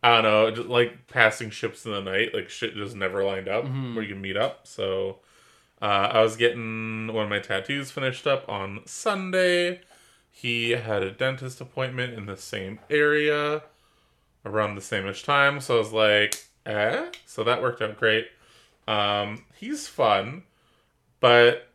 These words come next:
Speaker 1: know it was an unexpected figure that I ended up just fucking loving?
Speaker 2: What's that?
Speaker 1: And I hate to say it, maybe even a bit more than this Soundwave.
Speaker 2: Mm.
Speaker 1: I kinda really love the core,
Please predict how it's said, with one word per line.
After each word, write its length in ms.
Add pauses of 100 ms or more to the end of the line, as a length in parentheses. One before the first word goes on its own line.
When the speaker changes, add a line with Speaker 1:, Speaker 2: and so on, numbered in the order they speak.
(520)
Speaker 1:
know 280
it 40
was 160
an 100
unexpected 1040
figure 480
that 140
I 80
ended 220
up 240
just 260
fucking 580
loving? 420
Speaker 2:
What's 180
that? 180 (260)
Speaker 1:
And 120
I 100
hate 340
to 100
say 300
it, 160
maybe 300
even 240
a 60
bit 220
more 280
than 200
this 200
Soundwave. 720 (240)
Speaker 2:
Mm. 200 (1200)
Speaker 1:
I 60
kinda 440
really 340
love 320
the 100
core, 880